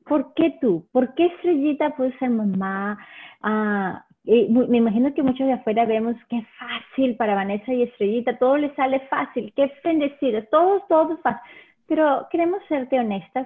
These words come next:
que no es fácil. No es fácil, así que ahorita Estrellita tiene una impactante historia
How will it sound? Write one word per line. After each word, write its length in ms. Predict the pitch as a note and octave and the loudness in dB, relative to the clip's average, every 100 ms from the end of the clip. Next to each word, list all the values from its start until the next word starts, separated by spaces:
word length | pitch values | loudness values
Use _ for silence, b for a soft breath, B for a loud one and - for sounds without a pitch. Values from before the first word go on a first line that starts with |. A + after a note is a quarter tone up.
| C4 | -6
que 100 | A#3 | -4
no 100 | G#3 | -4
es 100 | G3+ | -6
fácil. 180 | - - _ _ _ _ b b | -14 -20 _ _ _ _ b b
No 100 | G3 | -4
es 180 | G#3 G#3 | -4 -2
fácil, 440 | A#3+ B3 - D#4 D#4 B B B | -2 -2 -2 -4 -4 B B B
así 320 | G#3 A#3 G#3 | -4 -2 2
que 180 | B3+ A#3 | 4 4
ahorita 300 | G3+ G3+ B3 | 2 2 0
Estrellita 480 | B3+ C4 A#3+ A3+ A#3 | -2 -2 -2 -2 -2
tiene 240 | G#3+ A3 | -2 -2
una 120 | G#3+ | 0
impactante 680 | G#3 G3+ F#3 - A3 A#3 C4+ | 0 -2 -6 -8 -6 -4 -4
historia 580 | C4 - G#3 E3+ - | -8 -6 -4 -4 -8